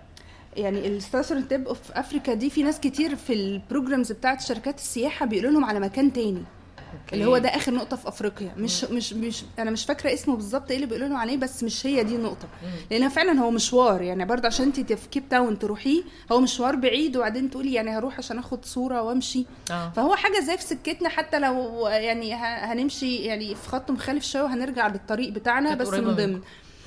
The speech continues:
Speaker 1: زائد إن أصلا الطرق هناك إنك تمشي فيها ده في حد ذاتها متعة،
Speaker 2: أكيد.
Speaker 1: يعني.
Speaker 2: مم.
Speaker 1: بس انتي ماشية، بتبقي ماشية في حتت، يعني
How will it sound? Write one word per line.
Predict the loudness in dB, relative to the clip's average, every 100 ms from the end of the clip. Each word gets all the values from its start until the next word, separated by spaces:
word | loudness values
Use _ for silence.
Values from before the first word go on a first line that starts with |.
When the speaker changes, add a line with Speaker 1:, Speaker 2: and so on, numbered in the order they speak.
| -14 -4
Speaker 1:
زائد | 2 4
إن | 4
أصلا | 4 4 4 4
الطرق | 2 -2 0
هناك | 0 2
إنك | 0 -2
تمشي | 0 -2 -2
فيها | -6 -6
ده | -6
في | -6
حد | -4 -4
ذاتها | -4 -6 -6
متعة، | -6 -6 -8
Speaker 2:
أكيد. | -8
Speaker 1:
يعني. | -6 -2 -2 -2 -4 -6 -2
Speaker 2:
مم. | -2 -2 -12 -18 -8
Speaker 1:
بس | -2
انتي | 0 2
ماشية، | 2 0 0 2 2
بتبقي | 0 -4 -2 0
ماشية | 0 -2
في | -4
حتت، | -2 -2 0 -2 -6 -20 -20 -20 -20 -16 -8
يعني | -6 -4 -2 -2 -4